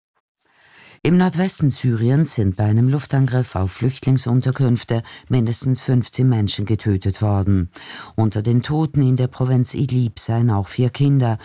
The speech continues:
meldet die oppositionsnahe syrische Beobachtungsstelle für Menschenrechte in Großbritannien. Sie macht die russische Luftwaffe für den Angriff verantwortlich.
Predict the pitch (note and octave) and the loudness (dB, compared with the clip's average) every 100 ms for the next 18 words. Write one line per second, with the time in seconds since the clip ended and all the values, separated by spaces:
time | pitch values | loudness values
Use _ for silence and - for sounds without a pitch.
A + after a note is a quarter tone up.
0 | - - - G#2+ G2 G#2 G#2+ G2+ A2 A2+ | -14 -10 -2 -2 -2 -2 -2 0 0 0
1 | A2+ - A2+ G#2+ - G#2 G#2+ A#2 G#2+ A2+ | -2 -2 0 0 0 -2 -2 -2 -2 -2
2 | G#2+ G#2 G#2+ G#2 G#2+ F#2+ - - G2+ - | 0 -2 -2 0 0 -2 -4 -2 -2 0
3 | G2+ G#2 - A2 B2 C3 - A#2 A#2 G#2+ | 0 0 0 2 2 2 0 -2 -2 -2
4 | A#2 A2+ - _ A#2+ A2 G#2 G2+ - A#2+ | -4 -4 -8 _ 0 2 0 -2 -2 -2
5 | A#2+ A2+ A2 G2+ D#2+ C#2 - - - - | 0 2 4 4 2 -4 -12 -20 -16 -16
6 | - - D#3 D3+ C#3 C#3 B2 G#2+ - A#2+ | -12 -2 2 2 0 -2 -2 -2 -2 -2
7 | D3 C#3+ C3+ - G#2 F#2 G#2 G#2 G#2+ A2 | 0 0 0 0 -2 0 -2 0 0 2
8 | D#2 G2+ G#2 G#2+ - F2 G2 G#2+ G#2 F#2 | 2 0 0 -2 -2 0 0 0 0 0
9 | F#2 G2 - - | 0 -2 -2 -10